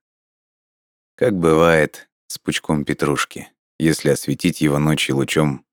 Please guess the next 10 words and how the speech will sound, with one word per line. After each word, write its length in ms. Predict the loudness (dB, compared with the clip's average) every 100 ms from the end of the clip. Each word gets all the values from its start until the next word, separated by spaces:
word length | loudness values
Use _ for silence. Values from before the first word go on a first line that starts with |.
| -4
мощного 420 | -2 -2 -6 -8
фонаря. 480 | -6 -4 -4 -6 -12 _ _ _ _ _ _ _ _ _ _ _
В 80 | -4
траве 360 | 0 2 2
прячутся, 760 | 2 2 2 0 -6 -10 -14 -18 _ _ -4
взлетают 640 | 2 2 4 4 2 2
из 140 | 2
нее 200 | 2 2
черные 400 | 2 0 2 0
дрозды. 520 | 2 0 -2 -8 -16